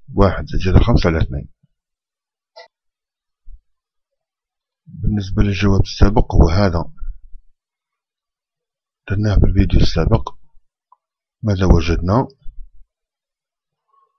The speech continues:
وجدنا ثلاثة زائد جذر خمسة، واحد زائد جذر خمسة. نضرب في المرافق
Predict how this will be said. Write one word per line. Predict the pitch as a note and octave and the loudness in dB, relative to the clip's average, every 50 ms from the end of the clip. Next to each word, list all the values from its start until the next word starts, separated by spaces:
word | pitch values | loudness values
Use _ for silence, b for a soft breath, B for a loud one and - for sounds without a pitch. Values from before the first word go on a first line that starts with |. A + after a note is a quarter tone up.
| _ _ _ _ _ _ _ | _ _ _ _ _ _ _
وجدنا | - - - G2 F#2+ G2+ A2 G2 F#2 F#2+ F#2+ G2 G#2 A2 A2+ B2 C3 - _ _ _ _ _ _ - - | -6 -4 -2 -2 0 0 -2 -2 -2 -4 -4 -2 0 0 0 -2 -4 -6 _ _ _ _ _ _ -8 -4
ثلاثة | G2 G2+ A2+ A2+ - - F#2+ | -2 0 0 0 0 -2 -4
زائد | F#2 F#2+ - - F2+ | -4 -2 -4 -4 -4
جذر | F2 F#2+ F2+ - F2 | -6 -2 0 0 0
خمسة، | E2 - F2+ F2 E2+ - - A2 A2 | 0 -2 -6 -6 -6 -4 -2 0 0
واحد | A2 G#2+ F2+ E2 D#2 | 2 0 0 -2 -6
زائد | - G2+ E2 | -6 -6 -4
جذر | G#2 G#2+ F#2+ F#2 | -2 0 0 0
خمسة. | - E2+ E2 E2 E2 - - - - - - _ _ - - - _ - | 0 -2 -6 -6 -6 -6 -8 -8 -10 -18 -20 _ _ -20 -20 -20 _ -4
نضرب | G2 F#2+ F2+ F#2 F#2 E2+ - - | -2 -2 0 0 -2 -2 -4 -6
في | F#2+ | -6
المرافق | F2+ F2 E2+ E2 E2 E2 D#2+ - - B2+ - - - - | -2 0 2 2 2 0 -2 -2 -4 -6 -6 -8 -14 -16